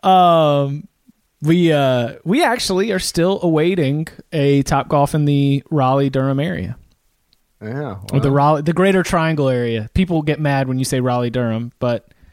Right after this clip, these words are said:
Speaker 1: I,
Speaker 2: Yeah.
Speaker 1: I feel like I need to connect it for people. But, uh,
Speaker 2: Topgolf is great. It's like,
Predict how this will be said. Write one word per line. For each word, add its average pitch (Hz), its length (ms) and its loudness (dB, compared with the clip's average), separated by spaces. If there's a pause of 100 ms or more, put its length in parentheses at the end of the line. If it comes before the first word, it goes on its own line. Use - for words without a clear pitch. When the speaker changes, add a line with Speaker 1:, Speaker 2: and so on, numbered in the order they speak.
(220)
Speaker 1:
I, - 60 -10
Speaker 2:
Yeah. - 140 -10
Speaker 1:
I 143 40 -6
feel 143 160 -2
like 135 140 -2
I 131 60 -2
need 131 220 -2
to 120 220 -2 (360)
connect 139 420 -2
it 123 120 -4
for 135 120 -6
people. 117 360 -8
But, 131 280 -4
uh, 123 400 -4 (560)
Speaker 2:
Topgolf 247 400 -2
is 127 120 -6
great. 87 560 -10
It's 127 180 -6
like, 196 280 -4